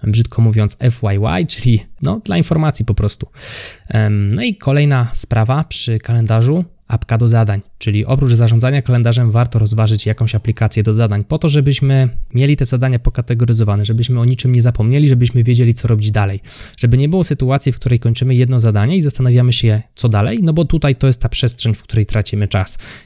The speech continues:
Jeżeli mamy zaplanowany ładnie dzień, to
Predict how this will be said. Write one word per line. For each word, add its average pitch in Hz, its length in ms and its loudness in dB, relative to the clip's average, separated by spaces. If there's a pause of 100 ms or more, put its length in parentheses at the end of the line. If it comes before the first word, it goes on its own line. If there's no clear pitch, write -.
(100)
Jeżeli 131 360 2
mamy 143 340 2
zaplanowany 120 600 2
ładnie 120 360 2
dzień, 156 320 0
to - 320 -2